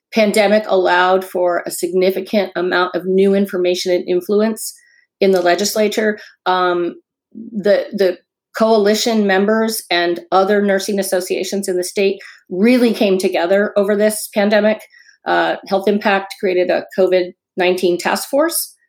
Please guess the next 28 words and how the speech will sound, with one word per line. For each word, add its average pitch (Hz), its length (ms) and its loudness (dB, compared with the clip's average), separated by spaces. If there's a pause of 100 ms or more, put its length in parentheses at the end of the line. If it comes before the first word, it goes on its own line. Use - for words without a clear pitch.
(460)
that 196 260 0
was 180 440 2 (100)
fierce. - 640 -4
I 208 80 0
mean, 214 180 2
fierce. - 460 -4
Uh, 190 160 2
it 208 120 0
was 208 160 2
amazing 202 880 2
to 185 100 -4
see 196 480 -4
what 185 300 -4 (100)
got 175 240 -2
done 208 380 -2 (360)
in 220 220 2
a 226 200 0 (220)
very 311 320 2
short 233 320 0
window 220 280 0
of 190 140 -4
time. 196 300 -4
And 165 80 -6
when 180 120 -4
you 196 100 -4
think 285 200 0
about, 220 260 0
like, 180 160 -4